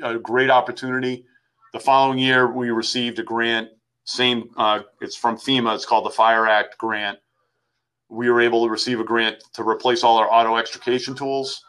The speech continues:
So people have heard of the jaws of life. When you get in a car accident, we have to force a door or cut the roof off. We use the jaws of life. They're now, the technology's come so that they're actually battery operated. They, our tools use a DeWalt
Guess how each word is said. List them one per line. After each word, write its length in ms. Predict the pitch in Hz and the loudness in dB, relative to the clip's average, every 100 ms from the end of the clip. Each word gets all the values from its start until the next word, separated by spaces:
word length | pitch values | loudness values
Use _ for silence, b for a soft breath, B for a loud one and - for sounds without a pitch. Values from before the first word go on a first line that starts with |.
| b b _ _ | b b _ _
So 520 | - 117 107 110 107 - 113 - - | -6 0 2 2 -2 -10 -20 -20 -10
people 280 | 120 113 | -6 -4
have 60 | 110 | -2
heard 120 | 120 | 0
of 60 | 113 | -2
the 80 | 110 | -2
jaws 360 | 113 113 113 | 2 2 2
of 120 | 110 | -4
life. 380 | 110 117 117 113 | 2 2 2 -4
When 140 | - 110 | -12 -10
you 120 | 110 | -6
get 60 | 107 | -6
in 60 | |
a 60 | 101 | -2
car 280 | - 117 113 | 4 4 4
accident, 360 | 113 117 110 | 0 -4 -8
we 60 | 107 | -6
have 100 | 101 | -8
to 80 | 107 | -8
force 340 | - 117 113 | -2 0 0
a 60 | 113 | -4
door 480 | 113 113 113 113 | 0 2 2 2
or 60 | 98 | 0
cut 220 | - 113 | -2 -6
the 60 | 107 | -4
roof 280 | 113 110 113 | -4 -2 2
off. 360 | 110 110 - _ _ _ _ - | 4 2 -2 _ _ _ _ -12
We 80 | |
use 120 | 117 110 | -10 -8
the 60 | |
jaws 280 | 101 113 110 | -2 0 0
of 100 | 98 | -2
life. 280 | 117 117 113 - _ _ _ _ _ | 0 0 -4 -10 _ _ _ _ _
They're 180 | 120 117 | -2 0
now, 300 | 127 127 120 | 2 4 2
the 80 | 113 | 0
technology's 640 | 131 123 127 151 139 110 | -6 0 4 4 2 -6
come 200 | - 113 | -6 -6
so 140 | 117 107 | -6 -10
that 260 | 107 - | -10 -10
they're 180 | 113 107 | -4 0
actually 280 | 113 110 110 | 0 -2 -8
battery 360 | 107 107 107 107 | -2 -2 0 2
operated. 520 | 107 110 123 120 120 | 2 2 0 0 -2
They, 240 | 104 104 - | -6 -12 -6
our 180 | 101 107 | -4 -4
tools 320 | - 113 104 | -4 -8 -8
use 140 | 110 104 | -10 -12
a 80 | 95 | -12
DeWalt 520 | 107 95 104 107 | -10 0 2 2